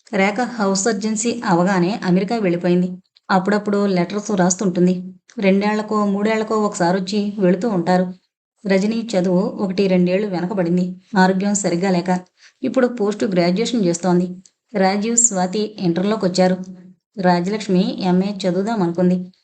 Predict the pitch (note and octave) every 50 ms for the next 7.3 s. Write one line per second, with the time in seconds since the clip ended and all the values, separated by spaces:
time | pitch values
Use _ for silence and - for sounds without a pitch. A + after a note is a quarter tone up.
0 | _ _ _ - B3 A3+ G#3+ A#3 A#3+ A#3+ B3 C4 B3 B3 B3+ A#3+ G3+ F#3 F3 F3+
1 | F#3+ G#3 G#3 A3 A3+ G#3+ F#3 E3 D#3+ G3 G#3+ - F#3 F3+ F3+ F#3 F3+ F3+ F#3 F3+
2 | F3+ - - _ _ _ - F#3 F#3 F#3 F#3 G3+ F#3 A3 A3+ A3+ - - F3+ -
3 | A3+ G#3 A3 G3+ F3 E3 E3+ F#3 A3+ G#3+ G3 F3 E3 F3 F#3 F3+ F3+ F3+ F3 E3+
4 | E3+ F#3 F3+ _ _ _ _ _ _ _ _ _ _ _ _ _ _ _ _ _
5 | _ _ _ - G3+ F#3+ F#3+ F#3+ G#3 G#3 G#3 G#3+ G3+ - G3 F3 F#3 F3+ F#3 F#3
6 | F3+ E3+ E3+ F3+ F#3 F3+ F3+ F#3 F3+ - - - G3+ F3+ F3 F3 G3+ A3+ A3 G#3+
7 | G3 F3+ E3 F#3 G3 G#3